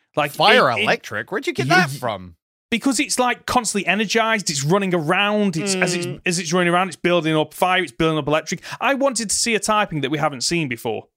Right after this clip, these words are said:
Speaker 2: That's fair. I, I,
Speaker 1: I, I
Speaker 2: I mean, I'm not gonna lie. I looked at it. It was like, "Well, that's a firefighting type." And it,
Speaker 1: I'm glad
Speaker 2: and,
Speaker 1: it
Speaker 2: and I
Speaker 1: wasn't.
Speaker 2: still,
Speaker 1: <laughs>
Speaker 2: I'm kinda glad it wasn't. I think it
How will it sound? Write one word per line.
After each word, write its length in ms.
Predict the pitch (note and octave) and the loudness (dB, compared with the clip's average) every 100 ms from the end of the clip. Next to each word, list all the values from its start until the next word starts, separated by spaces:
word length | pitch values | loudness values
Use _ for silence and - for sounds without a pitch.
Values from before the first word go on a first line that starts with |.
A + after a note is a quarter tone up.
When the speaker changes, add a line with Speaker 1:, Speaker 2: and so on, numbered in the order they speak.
| _ _ | _ _
Speaker 2:
That's 180 | - A#3 | -10 -10
fair. 460 | - A2 A2 A#2 - | -8 -4 -4 -4 -2
I, 140 | D3+ | -2
I, 140 | F3+ F#3+ F3+ | 2 2 2
Speaker 1:
I, 80 | F3 | 2
I 160 | F#3 D#3 _ _ - | -2 -2 _ _ 0
Speaker 2:
I 100 | F#3+ | 0
mean, 180 | A#3 A#3+ | 2 0
I'm 100 | A#3 | 2
not 120 | C4 | 2
gonna 160 | A#3 E3 | 2 2
lie. 180 | C#3+ B2 | 4 4
I 200 | C#3+ E3 | 4 2
looked 260 | C#3 - | 2 -2
at 80 | B2 | -8
it. 40 | |
It 60 | G2+ | -10
was 140 | G#2 | -8
like, 140 | G#2+ F#2 - | -10 -10 -10
"Well, 80 | G2+ | -10
that's 120 | F#2 | -10
a 40 | |
firefighting 580 | - G2 E2 F#2+ D2+ E2 | -8 -8 -8 -8 -10 -12
type." 220 | E2 D#2+ _ _ _ _ - | -16 -18 _ _ _ _ -12
And 160 | - F#3+ | -8 -4
it, 40 | |
Speaker 1:
I'm 120 | F3 | -2
glad 220 | - G3 | 2 4
Speaker 2:
and, 80 | G#3+ | 4
Speaker 1:
it 40 | G3+ | 6
Speaker 2:
and 80 | |
I 40 | G#3 G#3 C#3+ G#3 - B3+ | 6 4 2 0 2 0
Speaker 1:
wasn't. 160 | - F#3+ | 0 -6
Speaker 2:
still, 240 | - - _ _ | -6 -8 _ _
Speaker 1:
<laughs> 180 | _ | _
Speaker 2:
I'm 160 | B3+ C4+ | 0 0
kinda 380 | - B3+ C4+ C4 | 2 4 4 2
glad 240 | A#3+ C4 | 4 4
it 100 | B3+ | 4
wasn't. 340 | A3+ A#3+ B3 A#3 | 2 0 0 -2
I 80 | G3+ | -2
think 220 | A3 G#3 | -2 -4
it 140 | G#3+ | -4